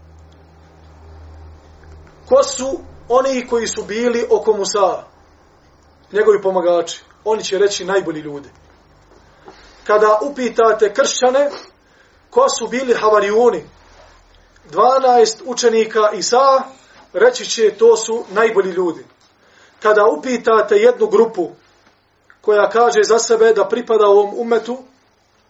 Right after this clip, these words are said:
i da vole poslanikovu, sallallahu alejhi ve selleme, kuću i ehlu bejt, kada ih pitate ko su bili oni koji su cijeloga svoga života branili poslanika, sallallahu alejhi ve sellem,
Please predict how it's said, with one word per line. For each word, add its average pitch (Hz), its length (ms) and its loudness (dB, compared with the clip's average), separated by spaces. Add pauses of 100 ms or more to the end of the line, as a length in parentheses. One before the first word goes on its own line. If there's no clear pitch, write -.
(760)
i 214 80 -8
da 190 100 2
vole 240 380 4 (680)
poslanikovu, 220 600 0
sallallahu 208 460 0
alejhi 214 180 6
ve 202 60 2
selleme, 208 360 -4
kuću 233 300 -6 (400)
i 214 60 -6
ehlu 202 260 2
bejt, 240 280 2
kada 208 180 2
ih 196 120 2
pitate 208 460 -4
ko 247 160 4
su 233 140 -8
bili 240 320 -4
oni 247 280 -2
koji 214 200 -2
su 196 220 -6 (440)
cijeloga 247 560 0
svoga 226 360 2
života 190 500 0 (500)
branili 233 680 2
poslanika, 220 500 -2
sallallahu 208 380 0
alejhi 185 140 4
ve 170 60 -4
sellem, 170 260 -8